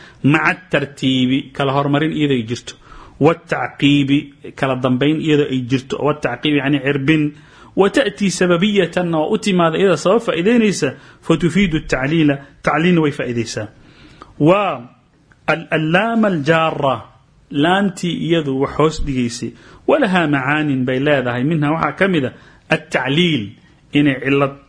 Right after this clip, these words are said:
amaba ay reason samayso oo cilladayso, watamliik lahaansho, walibaaxa bannayn. Cala al-, cala, cala aljaara,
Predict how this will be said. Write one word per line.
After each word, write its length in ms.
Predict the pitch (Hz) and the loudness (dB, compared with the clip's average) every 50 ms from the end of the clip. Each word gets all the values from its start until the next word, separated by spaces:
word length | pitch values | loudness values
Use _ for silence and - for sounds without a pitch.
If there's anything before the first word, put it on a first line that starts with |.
| _ _ _ _ _ - | _ _ _ _ _ -2
amaba 340 | 131 135 143 135 139 147 - | 0 0 2 2 0 -2 -2
ay 100 | 143 131 123 | -4 -4 -4
reason 360 | 127 143 160 165 143 139 135 120 | -2 0 0 2 2 0 -2 -2
samayso 540 | - - 123 120 117 117 107 - - 120 104 - - - - - - - - - - - | -2 -4 -2 -2 -2 -4 -4 -4 -6 -6 -6 -8 -12 -20 -20 -20 -20 -20 -20 -20 -8 -2
oo 100 | - 135 | -2 0
cilladayso, 640 | 127 117 123 135 135 127 127 127 123 120 - - - 117 - - - - - - - | 0 2 0 0 2 2 0 0 0 -2 -2 -4 -6 -6 -8 -8 -14 -16 -18 -8 -2
watamliik 760 | - 147 156 156 - - 156 135 135 143 156 160 151 139 147 | 0 0 0 0 0 -2 0 0 2 2 0 0 -2 -4 -4
lahaansho, 560 | - 131 123 120 127 127 127 123 - - 139 139 139 - - - - - - | -4 -4 -2 0 0 0 0 0 0 -2 -2 -2 -4 -6 -16 -20 -20 -6 0
walibaaxa 680 | 127 143 147 147 147 131 135 135 147 139 - - 131 | 2 2 2 2 0 -2 0 0 0 -2 -2 -4 -6
bannayn. 480 | 127 127 131 127 131 135 135 135 139 143 143 143 - - _ - - - - - | -2 0 0 2 2 2 4 4 2 2 0 -2 -8 -20 _ -20 -20 -20 -10 -4
Cala 240 | - 160 180 202 220 | 0 0 0 0 -2
al-, 140 | 226 185 151 | -6 -6 -6
cala, 320 | - - 165 180 202 208 | -4 -2 0 0 0 -2
cala 280 | - 165 214 233 226 220 208 - | 0 0 0 2 2 0 0 0
aljaara, 640 | 170 160 147 127 156 170 170 170 160 151 147 151 147 | 0 0 2 4 4 4 4 4 2 2 2 2 0